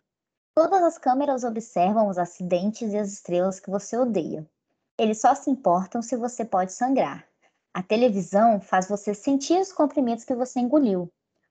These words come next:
ou cada pessoa que você precisa ser." Então, essa música, tipo assim, se você parar pra pensar, ela também tem, assim, uma crítica muito forte a essa coisa de,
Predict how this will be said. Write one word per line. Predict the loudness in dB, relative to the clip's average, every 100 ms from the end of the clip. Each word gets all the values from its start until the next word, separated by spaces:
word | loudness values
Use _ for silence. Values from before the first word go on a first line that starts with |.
| -4
ou | 2
cada | 2 0
pessoa | -4 -6 -4 -6
que |
você | -6 -6 -6
precisa | -8 -10 -8 -8
ser." | -6 -8 -10 _ _ _ _ _ _ _ _ -4
Então, | -2 2 2 2
essa | 0 0
música, | 0 -2 -4 -8
tipo | -8 -4
assim, | -2 -2
se | -4
você | -4 -4
parar | -2 -2 -2
pra | -4
pensar, | -4 -8 -4 -2 -2 -6 _ -20 -20 _
ela | 2 2
também | 2 0 0
tem, | 2 2 2 -2
assim, | -6 -2 0 2 0 0
uma | 0 0
crítica | -2 -6 -2 0 2
muito | 2 2
forte | 0 4 4 4 2
a |
essa | 2 2 -6
coisa | 0 0 2 2
de, | 2 0 2 2 2 0 0 -4